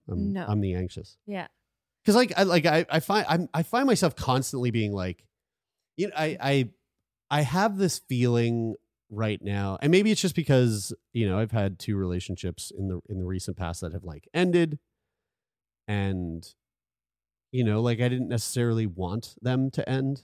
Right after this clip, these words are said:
Speaker 2: Mm-hmm.
Speaker 1: but they had to.
Speaker 2: Mm-hmm.
Speaker 1: And I just had this thought, like, while I was on this trip, I had this thought, like, "Oh man, maybe I'm just, like, maybe I'm just bound to be temporary
Speaker 2: Mm.
Speaker 1: forever."
Speaker 2: Wow.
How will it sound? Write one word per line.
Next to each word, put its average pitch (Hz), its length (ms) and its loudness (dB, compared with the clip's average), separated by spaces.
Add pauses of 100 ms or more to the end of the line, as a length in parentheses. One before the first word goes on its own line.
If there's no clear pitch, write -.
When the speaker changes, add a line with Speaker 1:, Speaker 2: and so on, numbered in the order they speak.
(100)
Speaker 2:
Mm-hmm. 190 260 -6
Speaker 1:
but 117 140 -2
they 95 120 0
had 90 280 -4
to. 113 240 -4 (180)
Speaker 2:
Mm-hmm. 190 340 -4 (1600)
Speaker 1:
And 123 140 6
I 127 120 6
just 120 140 0
had 147 160 4
this 135 160 2
thought, 139 240 2
like, 107 160 0
while 120 160 4
I 151 80 8
was 139 120 4
on 143 100 6
this 117 100 2
trip, 170 220 -2
I 104 60 2
had 101 100 2
this - 160 -2
thought, 151 180 0
like, 98 280 -2
"Oh 135 140 2
man, 113 280 2
maybe 127 260 0
I'm 202 140 2
just, 143 180 -4
like, 101 280 -2 (180)
maybe 117 260 0
I'm 190 140 0
just 160 200 -2 (420)
bound 113 460 2
to 117 100 -6
be 101 120 -2
temporary 92 680 -6 (340)
Speaker 2:
Mm. 196 360 -6
Speaker 1:
forever." 90 440 -2 (800)
Speaker 2:
Wow. 180 240 -10